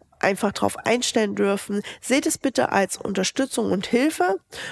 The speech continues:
und nicht als, Achtung, es nimmt mir den Job weg. Nein, es ist immer nur noch eine Hilfe, weil wir Menschen nicht so schnell ersetzbar sind. So, und nun noch zwei Bibliothekentipps für euch. Also wo finde ich noch mehr solcher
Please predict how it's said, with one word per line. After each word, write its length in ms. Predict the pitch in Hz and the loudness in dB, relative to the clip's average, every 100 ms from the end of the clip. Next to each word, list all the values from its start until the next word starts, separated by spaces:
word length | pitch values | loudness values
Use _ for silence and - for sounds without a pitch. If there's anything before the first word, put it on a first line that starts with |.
| - | 0
und 260 | - 220 220 | 2 2 2
nicht 380 | 247 262 - - | 0 0 0 2
als, 400 | 214 214 - - - - | 2 2 -4 -8 -16 -2
Achtung, 380 | 233 247 262 233 | -2 0 0 0
es 100 | 214 | 0
nimmt 160 | 190 180 | 0 0
mir 80 | |
den 160 | 160 156 | 0 2
Job 200 | - 254 - | 2 0 0
weg. 300 | 240 - 233 | -2 0 -6
Nein, 380 | - 180 190 190 | 0 2 2 -2
es 160 | - - | -6 -6
ist 340 | - - - _ - | -8 -10 -14 _ 0
immer 240 | 214 208 | 2 4
nur 400 | 196 190 185 - | 2 2 2 0
noch 240 | 175 185 - | 2 2 0
eine 240 | - 190 | -2 0
Hilfe, 500 | 185 294 302 285 269 - | 2 0 2 -2 0 2
weil 220 | 185 196 | 2 2
wir 100 | 240 | 2
Menschen 320 | 277 311 - | 2 -2 -4
nicht 220 | 339 - | -4 -2
so 100 | 185 | -4
schnell 300 | - 170 165 - | 0 0 0 0
ersetzbar 440 | 247 190 - 73 | 2 2 0 -4
sind. 300 | - - - - - - - | -4 -8 -10 -10 -8 -6 0
So, 200 | 254 - _ _ | 0 0 _ _
und 180 | - 269 | 0 2
nun 220 | 330 349 | 2 2
noch 160 | 339 320 | 0 0
zwei 360 | - - 247 | -4 0 0
Bibliothekentipps 1040 | 254 254 208 202 - 311 - 370 - - - | 2 0 2 2 2 0 0 -4 -4 -2 -2
für 200 | 226 - | 0 2
euch. 420 | 240 339 - - _ _ - - | 4 2 -2 -12 _ _ -20 -2
Also 280 | 220 226 202 | 0 0 2
wo 120 | 262 | 2
finde 340 | 285 302 269 262 | 2 -2 0 -2
ich 160 | - - - - - | -2 -6 -8 -6 2
noch 260 | 254 285 | 2 2
mehr 360 | 294 247 247 247 | 2 4 4 2
solcher 400 | 214 214 - | 2 0 0